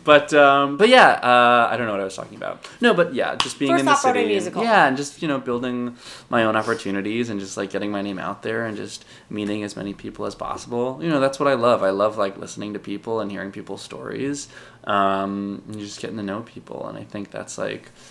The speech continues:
Speaker 1: a part of, um, why I enjoy it so much is just 'cause I get to, like, be in so many different rooms. Yeah.
Speaker 2: So while we're talking about going to out of state to produce
Speaker 1: Yes.
Speaker 2: stuff or to go to school,
Speaker 1: Sure.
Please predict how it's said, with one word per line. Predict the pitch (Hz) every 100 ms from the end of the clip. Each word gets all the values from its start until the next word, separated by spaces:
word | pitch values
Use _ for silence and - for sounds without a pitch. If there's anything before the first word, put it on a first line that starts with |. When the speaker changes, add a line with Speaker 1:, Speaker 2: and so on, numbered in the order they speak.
| - - - - _ _ -
Speaker 1:
a | 107
part | - 101 98
of, | 95 95 - - - - - -
um, | 104 95 95 98 - -
why | 113 98 95
I | 95
enjoy | 95 92 95
it | 104
so | - 101
much | 95 - -
is | -
just | - -
'cause | 107
I | -
get | 107 107
to, | -
like, | 101 101
be | 110
in | 101
so | 98 104
many | 98 98
different | 98 98 92
rooms. | 95 101 98 104 113 - - -
Yeah. | 113 104 107 _ _ - _
Speaker 2:
So | - 262
while | 247 240
we're | 294
talking | 294 311 320 370
about | 247 - 202 185 185 180 - - - _ _ _ -
going | 220 220 226 220 226 202
to | - 220 196 190 185 - - _ _ _ _ _ -
out | 202 202
of | 196
state | - 202 185 175 - -
to | 254
produce | 240 233 226 247
Speaker 1:
Yes. | -
Speaker 2:
stuff | 254 240
or | 240
to | 226
go | 226 220
to | 226
school, | - 240
Speaker 1:
Sure. | 233 220